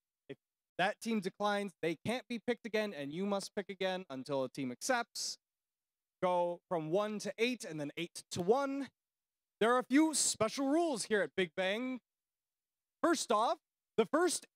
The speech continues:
eight teams cannot pick each other at all.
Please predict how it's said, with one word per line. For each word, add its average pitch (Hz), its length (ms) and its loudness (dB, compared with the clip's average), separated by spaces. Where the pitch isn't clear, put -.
eight 320 280 4
teams 254 480 6
cannot 285 640 6
pick 262 220 0
each 254 300 4
other 180 340 0
at 226 160 4
all. 208 320 0